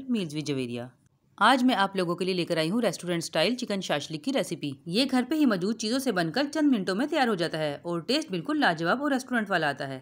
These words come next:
तो रेसिपी स्टार्ट करने से पहले जो लोग मेरे चैनल पर नए हैं वो प्लीज मेरे चैनल को सब्सक्राइब कर दें और जिन लोगों ने already सब्सक्राइब कर दी है उनकी मैं तहे दिल से शुक्रगुजार हूँ। तो चलिए फिर वक्त ज़ाया किए बगैर चलते हैं अपनी रेसिपी की तरफ। तो फ्रेंड्स, चिकन शाशलिक बनाने के लिए मैंने चिकन लिया है हाफ केजी और इसे इस तरीके से क्यूब्स में काट लिया है।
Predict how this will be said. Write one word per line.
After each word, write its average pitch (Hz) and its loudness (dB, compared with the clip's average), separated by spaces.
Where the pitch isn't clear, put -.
तो 247 2
रेसिपी 262 2
स्टार्ट 226 4
करने 165 0
से 165 -6
पहले 165 0
जो 262 0
लोग 254 4
मेरे 190 0
चैनल 151 -2
पर 190 0
नए 143 -2
हैं 165 -2
वो 240 0
प्लीज 262 -2
मेरे 220 0
चैनल 170 -2
को 165 -6
सब्सक्राइब 139 -4
कर 147 -2
दें 190 -2
और 240 0
जिन 262 2
लोगों 170 0
ने 165 -4
already 151 -4
सब्सक्राइब 135 -4
कर 135 -2
दी 147 -4
है 208 0
उनकी 196 -4
मैं 165 -4
तहे 147 -8
दिल 135 -6
से 247 -4
शुक्रगुजार 165 -2
हूँ। 131 -6
तो 190 -4
चलिए 190 0
फिर 277 -2
वक्त 220 0
ज़ाया 170 2
किए 156 -6
बगैर 147 -2
चलते 160 -4
हैं 156 -2
अपनी 226 -4
रेसिपी 214 -4
की 156 -6
तरफ। 131 -4
तो 175 4
फ्रेंड्स, 165 2
चिकन 285 0
शाशलिक 196 2
बनाने 147 0
के 151 -4
लिए 202 0
मैंने 208 0
चिकन 175 -4
लिया 160 0
है 233 2
हाफ 151 2
केजी 160 -2
और 196 -4
इसे 180 0
इस 208 -2
तरीके 160 -6
से 262 -4
क्यूब्स 190 -4
में 269 0
काट 185 2
लिया 147 -2
है। 131 -6